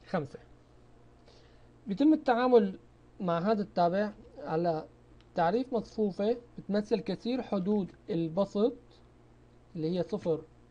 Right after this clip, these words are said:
اثنين، ثلاثة، الصفر اللي هي أمثال الدرجة الثانية اللي هي صفر، أمثال الدرجة الأولى واحد، أمثال الدر-، آه، الدرجة صفر اللي هي، أو أمثال ال-، يعني القيمة الثابتة الكونستانت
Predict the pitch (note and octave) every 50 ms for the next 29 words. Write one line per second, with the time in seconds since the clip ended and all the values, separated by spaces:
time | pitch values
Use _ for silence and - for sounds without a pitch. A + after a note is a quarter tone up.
0 | - - - - - - E3 F3 F#3 F#3 F3 D#3+ C#3+ C#3+ - - - - - -
1 | - - - - - - - - - - - - - - - - - - F3+ F3+
2 | F3+ E3+ E3 - F#3+ G#3 B3+ C#4 - - - - - - - - - - - -
3 | - - - - G#3 F3+ G3+ F#3+ E3 E3 E3 E3 F3 F3+ F3 E3+ E3+ - - F3+
4 | D#3+ D#3 - - F3 F3 E3 D#3+ D3+ D3 F3 F3+ F#3 F3 D3+ D#3+ D#3 D#3 - -
5 | E3+ E3+ E3+ F3 E3+ D3+ D3 D3+ D#3 D#3 D3 D3 E3 D3+ D3+ F3+ G#3+ A#3+ - -
6 | - - - - F3 D3+ D#3+ D#3 D3 - - F#3 F#3 F3+ E3 D#3 D#3 F#3 F#3 F#3
7 | E3+ D#3 D3+ D3+ D#3+ - - - F3 E3 D#3 D3 C#3 C#3 - - - - - -
8 | D#3 D#3+ F3 F3 - F3+ F3+ - - F3 D#3 D3 - G3 G3 G#3+ A3 G3+ G3 A3
9 | G#3+ G#3+ G#3+ - - F#3+ E3+ F3 F3 F3 F3 F3 F3 F3 G3 F#3+ F#3 E3+ E3 E3
10 | D#3+ D#3 D#3 - - - - - - - - - - - G#3 G#3 - G3 G#3 G#3
11 | - F3+ F3 D#3 D3 D#3+ E3+ E3 E3 E3+ F#3 - - - - - - - - -
12 | E3 D#3 D#3+ D3 C3+ - F3+ F3 E3+ E3 D#3+ - C#4+ - - - D#3+ C#3+ C#3+ C#3+
13 | D3+ D3 D3 - B2+ C#3 D#3 D#3 D#3 - G#3+ A#3 A#3+ A3 A3+ - A#3+ A#3 G#3+ A3
14 | - G3 F#3 - - G#3 F#3+ - - F3+ D#3+ D#3+ D#3+